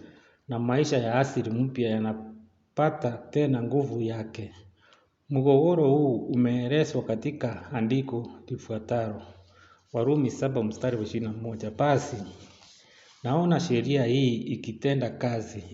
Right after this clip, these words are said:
ingawa ninataka kufanya mema, uovu uko nami, kwa kuwa katika mu-,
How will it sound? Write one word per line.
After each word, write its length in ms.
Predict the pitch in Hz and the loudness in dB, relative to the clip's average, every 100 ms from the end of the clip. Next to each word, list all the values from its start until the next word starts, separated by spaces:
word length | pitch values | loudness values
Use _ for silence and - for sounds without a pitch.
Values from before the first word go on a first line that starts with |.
| - | -10
ingawa 480 | 151 131 170 170 135 | -4 2 4 6 4
ninataka 500 | 120 120 - 151 151 | 2 0 0 -2 -2
kufanya 500 | 117 - 147 139 117 | -6 -2 0 0 0
mema, 460 | 127 151 113 110 - - _ _ _ | 0 0 -2 -4 -12 -20 _ _ _
uovu 680 | 156 127 170 175 135 120 147 | 2 6 6 4 2 2 2
uko 260 | 147 131 120 | 2 2 2
nami, 420 | 131 147 113 107 | 2 2 2 0
kwa 320 | - 113 107 | -2 -2 -2
kuwa 480 | - 156 147 113 - | -4 -2 2 0 0
katika 460 | 120 - 151 127 | -4 -4 -4 -2
mu-, 220 | 120 139 | 0 -2